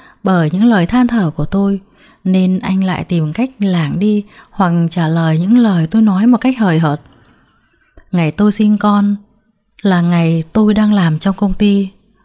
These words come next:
Tôi tiếc tiền mà cố gắng đi làm thêm ít ngày rồi sinh, ấy thế mà chắc là do tôi lao lực mà lại vỡ ối sinh non. Cũng may đồng nghiệp trong công ty kịp lúc đưa tôi vào bệnh viện.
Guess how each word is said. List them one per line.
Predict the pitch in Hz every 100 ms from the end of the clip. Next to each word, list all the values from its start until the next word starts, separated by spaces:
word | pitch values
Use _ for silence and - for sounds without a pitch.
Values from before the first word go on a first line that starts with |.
| _ -
Tôi | 196 190
tiếc | 185 269 262
tiền | 214 180 165 160 - - -
mà | 185 175
cố | 180 202
gắng | 208 220
đi | 240 226
làm | 196 165
thêm | 165 226 226
ít | 269 247
ngày | 208 170 160 160 - _ -
rồi | 170 156
sinh, | 156 208 208 202 - - -
ấy | 220
thế | 208 202 233
mà | 262
chắc | - 269
là | 233 160
do | 175 202
tôi | 202 208
lao | 202 202 202
lực | 165 143 _ _ _ _
mà | 196 180 170
lại | 170 185 170
vỡ | 165 185
ối | 196 202
sinh | 214 196
non. | 190 185 185 175 _ - - _
Cũng | - 202
may | 208 196
đồng | 190 170
nghiệp | 156 147
trong | - 214
công | 208 208
ty | 202 214 208 208 -
kịp | - 170 -
lúc | 240 262 -
đưa | 196
tôi | 196 202
vào | 185 185
bệnh | 170 160 165
viện. | 175